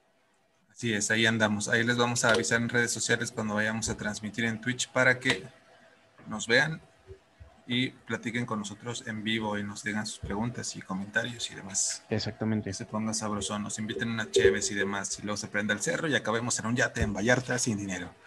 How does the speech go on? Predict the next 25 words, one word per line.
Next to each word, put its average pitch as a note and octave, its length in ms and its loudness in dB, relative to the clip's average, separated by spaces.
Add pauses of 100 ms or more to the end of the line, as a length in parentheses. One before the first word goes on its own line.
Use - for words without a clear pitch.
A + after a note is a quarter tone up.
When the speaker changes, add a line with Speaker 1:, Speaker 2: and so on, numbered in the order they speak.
(320)
Speaker 1:
Sería B2 400 2
Speaker 2:
Eso. F#2+ 300 2
Speaker 1:
ideal, G2+ 440 0 (160)
absolutamente A#2+ 640 -2
ideal. G#2 440 0 (540)
Pues - 120 -14 (220)
Speaker 2:
Para A#2 160 6
Speaker 1:
muchas B2+ 120 8
Speaker 2:
eso D#3 40 8
estamos D3+ 40 10
Speaker 1:
gracias. D#3 300 12
Speaker 2:
haciendo C3 240 10
esto, B2+ 220 4
señores. G#2+ 500 0 (120)
Speaker 1:
Muchas C3+ 240 0
gracias, C#3 260 6
mi D3 80 -2
Boris, C3+ 260 2
por B2 140 -4
estar B2+ 260 -2
en B2+ 120 -4
este B2 160 -6
episodio A#2+ 260 0
de A2 80 2
podcast. - 640 -4